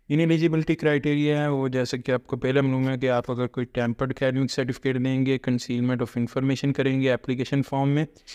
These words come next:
इनकम्प्लीट एप्लीकेशन देंगे, withdrawn from any academy training institute including that of armed forces on disciplinary grounds,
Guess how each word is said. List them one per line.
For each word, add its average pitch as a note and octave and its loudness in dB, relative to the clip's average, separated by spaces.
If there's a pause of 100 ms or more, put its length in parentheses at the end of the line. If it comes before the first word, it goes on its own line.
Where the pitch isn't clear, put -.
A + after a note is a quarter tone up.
(140)
इनकम्प्लीट D3+ 2
एप्लीकेशन C#3+ 0
देंगे, C#3+ 2
withdrawn C3+ 0
from C3+ -2
any C3+ 0
academy B2+ 0
training C3 0
institute C3 -4
including B2 0
that A#2+ 0
of - -6 (140)
armed A#2+ 2
forces C3+ -2 (480)
on C3+ 0
disciplinary C#3+ 0
grounds, C#3+ 0